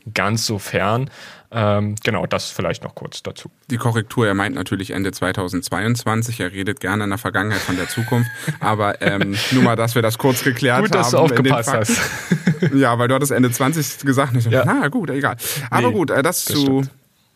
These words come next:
Speaker 2: das zu Tok. Äh, kommen wir noch schnell zu Alveri. Ähm, Alveri hat mir auch mal gar nichts gesagt. Die hast du gefunden. Die kommen aus Österreich. Alleine das finde ich schon mal spannend, dass es da aus Österreich jemanden gibt. Und was ich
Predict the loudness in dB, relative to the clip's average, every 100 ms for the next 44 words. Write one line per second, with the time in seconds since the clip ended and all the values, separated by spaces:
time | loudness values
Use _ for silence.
0 | -4 -2 -2 -4 0 0 -2 0 0 2
1 | 2 2 2 0 -2 0 -2 0 0 0
2 | -2 -4 0 0 0 0 0 0 0 0
3 | 0 0 -2 0 0 -2 -4 -4 -6 -4
4 | -4 -2 -2 0 -2 -4 -2 0 0 0
5 | -4 -2 -2 0 -2 0 -2 -4 -4 0
6 | 0 0 0 -2 -2 0 0 -2 -4 -4
7 | -2 -6 -4 -6 -4 -2 0 0 -4 -6
8 | -6 -4 -4 -2 -2 -2 -2 -2 -4 -4
9 | -6 -6 -8 -8 -8 -4 -2 -2 -2 -6
10 | -4 -2 -2 -2